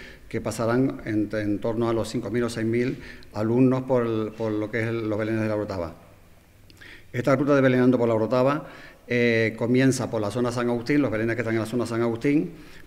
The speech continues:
pasando por la Casa de la Juventud y terminando por la zona, lo que es la Plaza del Ayuntamiento y los belenes que están en el entorno.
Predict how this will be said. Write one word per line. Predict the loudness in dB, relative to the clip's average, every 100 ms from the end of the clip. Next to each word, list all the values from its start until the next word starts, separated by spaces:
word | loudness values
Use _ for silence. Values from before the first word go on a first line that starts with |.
| -8
pasando | -2 0 0
por | 0
la | 0
Casa | 0 0
de |
la | 0
Juventud | 2 2 2 0 -2 -14 -8 -4
y |
terminando | 0 2 2 2 2
por | 0
la |
zona, | 0 0 0
lo | 0
que | 0
es | 0
la | -2
Plaza | -2 -2
del | 0
Ayuntamiento | 2 2 4 4 2
y | 2
los | 2
belenes | 2 2 0
que | -2
están | 0 2
en | 2
el | 0
entorno. | -2 -4 -6 -10 -16